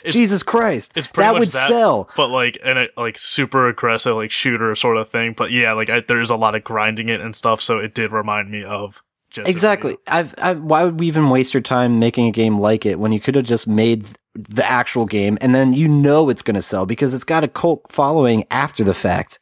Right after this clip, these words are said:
Speaker 1: It's so funny how many games are having, like, sequels and prequels made of it that no one wants, and then all the games that people want sequels and prequels of, no one's making.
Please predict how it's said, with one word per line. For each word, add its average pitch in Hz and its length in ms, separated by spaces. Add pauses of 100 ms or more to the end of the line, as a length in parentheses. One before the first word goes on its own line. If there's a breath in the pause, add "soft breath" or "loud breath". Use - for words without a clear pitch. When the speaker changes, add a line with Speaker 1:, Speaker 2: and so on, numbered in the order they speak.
(160)
Speaker 1:
It's 139 160
so 175 160
funny 175 180
how 127 140
many 127 160
games 113 260
are 110 80
having, 110 220
like, 104 120
sequels 117 400
and 107 120
prequels 110 340
made 120 160
of 120 80
it 127 140 (160)
that 117 180
no 117 220
one 113 200
wants, 110 360 (260 loud breath)
and 123 100
then 127 140
all 113 180
the 117 100
games 113 200
that 113 100
people 110 280
want 110 180
sequels 110 340
and 107 80
prequels 107 340
of, 104 180 (240)
no 110 240
one's 104 240
making. 101 400